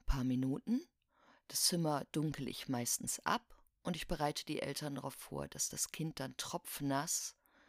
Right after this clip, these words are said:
auf den jeweiligen Leib gelegt wird. Und bei dir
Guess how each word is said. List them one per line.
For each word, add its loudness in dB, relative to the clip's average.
auf 0
den 0
jeweiligen -4
Leib 0
gelegt -6
wird. -6
Und 0
bei -2
dir -4